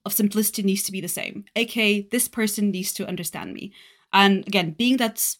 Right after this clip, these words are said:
you know, speaking to subject matter experts, the example I always give is from my networking background, where the most, networking can be very complex, right? There's a lot of things and a lot of moving parts,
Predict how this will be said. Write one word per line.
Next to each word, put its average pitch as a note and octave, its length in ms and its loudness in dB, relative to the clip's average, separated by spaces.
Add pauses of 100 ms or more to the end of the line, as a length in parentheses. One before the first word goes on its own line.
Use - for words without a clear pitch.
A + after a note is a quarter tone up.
(100)
you F#3+ 60 -10
know, F3+ 120 -4
speaking C4 340 -2
to - 80 0
subject G3+ 240 -2
matter F#3 220 0
experts, F#3+ 400 -6
the G#3 80 2
example B3 420 0
I A3 80 2
always G3+ 300 2
give F#3+ 240 -4
is F3+ 240 -4
from F#3 240 -4
my F3 160 -2
networking F#3+ 400 -4
background, - 480 -8 (300)
where F3+ 560 2 (320)
the G3+ 200 2
most, G#3 640 4 (600)
networking C4+ 440 4
can G#3+ 100 2
be G3+ 80 2
very F3+ 200 2
complex, - 500 -10
right? E3+ 180 -2
There's A3+ 160 2
a B3+ 60 0
lot B3+ 240 4
of - 80 -2
things A3 280 2
and G3+ 80 0
a F#3 80 -4
lot F#3+ 200 0
of G3+ 80 4
moving G3+ 260 4
parts, G3+ 400 -2